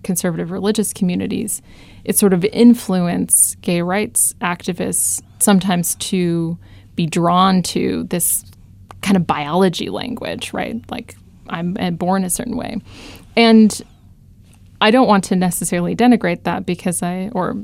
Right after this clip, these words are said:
you know, insult it because it, again, it's, it's been politically very effective. So, um,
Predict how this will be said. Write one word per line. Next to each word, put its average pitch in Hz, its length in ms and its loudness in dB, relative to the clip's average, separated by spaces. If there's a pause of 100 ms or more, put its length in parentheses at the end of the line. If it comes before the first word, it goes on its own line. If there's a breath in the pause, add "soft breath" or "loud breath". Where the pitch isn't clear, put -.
(120)
you 202 100 2
know, 180 120 -2
insult 226 420 0
it - 100 -6
because 175 320 -4
it, 175 160 -4
again, 185 360 0
it's, - 280 -4
it's - 180 -6
been 170 400 0
politically 202 480 0
very - 220 -6
effective. - 600 -8
So, - 380 -6 (640 loud breath)
um, 208 760 -6